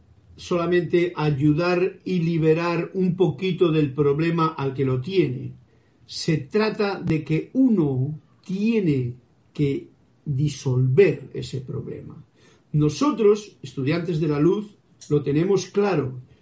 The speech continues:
Los problemas los creamos nosotros. Los problemas los podemos solucionar nosotros. Un estudiante de la luz sabe que un problema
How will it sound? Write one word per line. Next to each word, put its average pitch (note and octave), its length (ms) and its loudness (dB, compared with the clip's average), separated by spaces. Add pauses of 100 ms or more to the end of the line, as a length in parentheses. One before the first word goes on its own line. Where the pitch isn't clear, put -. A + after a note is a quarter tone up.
(140)
Los D#3+ 180 0
problemas A3+ 920 0
los D#3+ 320 0
creamos F#3+ 640 -2
nosotros. F#3+ 800 -6 (500)
Los D#3+ 200 0
problemas G#3 720 2
los D3 180 -2
podemos F#3 640 0
solucionar D3 680 -2
nosotros. C#3 840 0 (360)
Un E3+ 140 2
estudiante F3+ 540 0
de E3 80 0
la D#3 100 0
luz G#3 300 0
sabe F3+ 340 0
que D#3+ 120 0
un F3 120 0
problema F#3+ 600 0